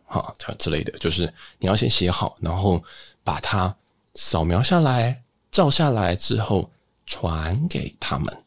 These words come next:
<laughs> 你要寄信，寄到一个他们的 email 信箱，好像叫什么call center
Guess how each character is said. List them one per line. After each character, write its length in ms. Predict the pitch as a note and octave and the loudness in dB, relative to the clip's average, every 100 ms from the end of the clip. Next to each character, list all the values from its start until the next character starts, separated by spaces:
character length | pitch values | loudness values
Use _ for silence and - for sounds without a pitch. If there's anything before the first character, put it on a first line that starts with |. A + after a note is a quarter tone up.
| _ _ _ - | _ _ _ -2
<laughs> 280 | - A2+ - - - - - - | 2 2 2 -14 -12 -14 -18 -4
你 100 | G#2+ | 2
要 80 | A#2 | 2
寄 280 | C#3 F#3 D3 | 2 2 4
信， 280 | - D#3 G2+ | 6 6 4
寄 160 | - | 4
到 220 | C#3 B2 A2 | 4 4 4
一 80 | |
个 100 | G#2 | 2
他 140 | G2+ A#2+ | 2 2
们 160 | G#2+ | 4
的 100 | F#2+ F2+ | 4 4
email 320 | A#2 B2 F#2+ | 4 4 4
信 220 | - F#2 | 2 0
箱， 200 | F2 E2 | 0 0
好 100 | F#2 | 2
像 80 | A#2+ | 2
叫 100 | C#3 | 2
什 120 | G2 | 0
么 80 | F#2+ | 0
call 200 | - A2 | 2 2
center 480 | - A#2 - F2 | 4 2 2 0